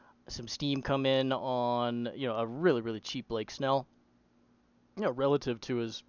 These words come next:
last several outings, super cheap. Excuse me. Um, yeah, but plenty of playable arms up here.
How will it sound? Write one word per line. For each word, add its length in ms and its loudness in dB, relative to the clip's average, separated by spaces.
last 320 -2
several 300 2
outings, 560 2
super 240 -10
cheap. 280 -12
Excuse 280 -2
me. 200 -2
Um, 340 6
yeah, 80 2
but 160 6
plenty 280 12
of 120 8
playable 380 10
arms 280 10
up 160 4
here. 240 4